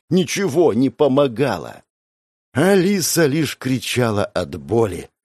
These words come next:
от обиды, от страха, страха смерти.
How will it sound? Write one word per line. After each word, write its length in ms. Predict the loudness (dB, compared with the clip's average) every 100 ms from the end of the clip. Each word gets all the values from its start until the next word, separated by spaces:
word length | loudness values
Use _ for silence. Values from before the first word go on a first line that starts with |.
| _
от 200 | -4 -4
обиды, 400 | -8 -12 -14 -16 -20 _ -12
от 200 | -12 -12 -20 -20 -20 -8
страха, 680 | -6 -2 -2 -4 -8 -14 -18 _ -8
страха 400 | -2 0 0 0
смерти. 520 | 0 0 -2 -10